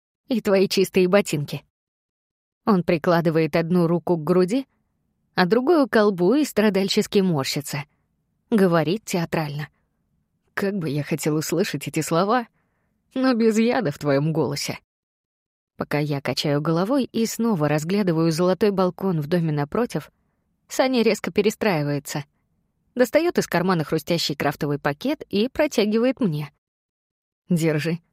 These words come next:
Может, настроение поднимет".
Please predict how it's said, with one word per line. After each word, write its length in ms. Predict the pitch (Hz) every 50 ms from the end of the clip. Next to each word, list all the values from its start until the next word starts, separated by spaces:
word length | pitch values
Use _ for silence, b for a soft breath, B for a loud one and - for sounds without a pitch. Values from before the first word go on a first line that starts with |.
| _ _ _ _ _ _ _ _ _ _ _ -
Может, 380 | - 160 165 156 147 156 -
настроение 680 | 170 165 - - 175 165 156 151 175 185 254 254 180 147
поднимет". 560 | - 151 143 147 139 139 - - - - -